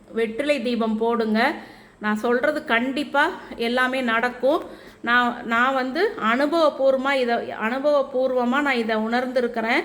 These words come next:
நம்மளுக்கு வந்து முருகன் வந்து நம்மளுடைய கஷ்டம் தீர்க்க முடியாத எவ்வளோ பெரிய கஷ்டமா இருந்தாலும் நம்மளுக்கு வந்து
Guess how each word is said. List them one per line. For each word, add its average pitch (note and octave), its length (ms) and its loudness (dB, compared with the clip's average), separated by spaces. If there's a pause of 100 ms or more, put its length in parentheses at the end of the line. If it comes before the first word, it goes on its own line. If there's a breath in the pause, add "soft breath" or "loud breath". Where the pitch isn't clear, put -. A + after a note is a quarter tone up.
(400 loud breath)
நம்மளுக்கு A#3+ 420 0
வந்து C4 180 0
முருகன் C4+ 440 2 (100)
வந்து A#3 220 0 (300)
நம்மளுடைய A3 540 0
கஷ்டம் G#3+ 480 -4
தீர்க்க D4+ 420 -2
முடியாத C#4 540 2
எவ்வளோ C4 440 2 (160)
பெரிய C4+ 260 2
கஷ்டமா A#3+ 500 -2
இருந்தாலும் A3 640 0 (440 loud breath)
நம்மளுக்கு A#3 500 2
வந்து A#3+ 220 2